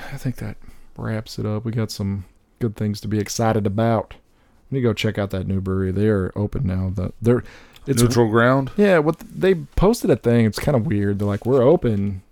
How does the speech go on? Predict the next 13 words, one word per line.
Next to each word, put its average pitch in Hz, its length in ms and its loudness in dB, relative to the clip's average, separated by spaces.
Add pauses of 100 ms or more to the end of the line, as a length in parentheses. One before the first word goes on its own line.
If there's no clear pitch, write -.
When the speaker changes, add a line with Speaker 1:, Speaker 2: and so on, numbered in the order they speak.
(160)
Speaker 1:
if 107 180 -4
we 101 120 -2
have 98 260 -2
beer," 95 280 -2
is 127 120 -6
what 98 120 -6
it 92 100 -10
says. 92 360 -6 (680)
Speaker 2:
Yeah, 117 120 4
I - 20 4
think 135 240 -2
Robert 110 580 2
Scroggs, 107 680 0